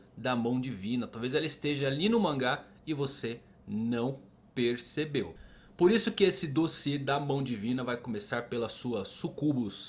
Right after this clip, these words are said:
favorita, ou dependendo também do seu ponto de vista, mais odiada. A única mulher a fazer parte aí do dedo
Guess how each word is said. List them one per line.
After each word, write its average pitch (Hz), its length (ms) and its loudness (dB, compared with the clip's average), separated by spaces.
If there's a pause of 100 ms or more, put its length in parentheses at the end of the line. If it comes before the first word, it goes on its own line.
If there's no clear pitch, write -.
favorita, 110 600 -2
ou 160 160 0
dependendo 120 600 -2
também 104 300 -4
do 101 80 -6
seu 107 180 -8
ponto 104 320 -8
de 117 120 -6
vista, 110 360 -6
mais 110 240 -4
odiada. 104 520 -8 (420)
A 165 60 6
única 214 320 8
mulher 170 420 2 (140)
a - 80 -10
fazer 127 300 2
parte 131 520 0
aí 117 120 0
do 131 160 -4
dedo 113 500 2